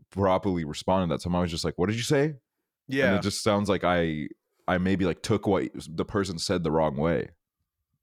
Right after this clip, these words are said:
Speaker 2: I say "what?" Like, I, I, like, I realize how, like,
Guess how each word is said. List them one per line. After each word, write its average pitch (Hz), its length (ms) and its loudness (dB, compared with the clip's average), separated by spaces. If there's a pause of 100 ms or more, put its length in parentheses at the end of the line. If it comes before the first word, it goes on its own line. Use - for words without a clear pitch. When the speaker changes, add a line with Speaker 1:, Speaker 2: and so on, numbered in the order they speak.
(140)
Speaker 2:
I 262 160 -2
say 196 180 -4
"what?" 120 440 -4 (160)
Like, 123 180 -10
I, 147 160 0
I, 156 140 -4
like, 160 160 0
I 165 100 2
realize 185 460 0
how, 156 160 2
like, 143 280 -4